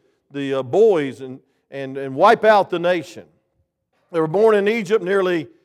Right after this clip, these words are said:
three hundred years after Jacob moved in, and his family there under the direction of Joseph. And after the death of Joseph, a new king rose in power,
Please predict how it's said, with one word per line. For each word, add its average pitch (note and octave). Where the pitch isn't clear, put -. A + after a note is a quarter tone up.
three G#3+
hundred G#3
years G3
after F#3
Jacob F3
moved F#3
in, E3+
and D3
his D3
family G3+
there F#3+
under F3
the D3+
direction D#3+
of C#3
Joseph. F#3+
And C3
after F3
the D#3
death F#3+
of D#3+
Joseph, E3+
a C#3+
new F#3+
king F#3
rose F#3
in D3
power, G3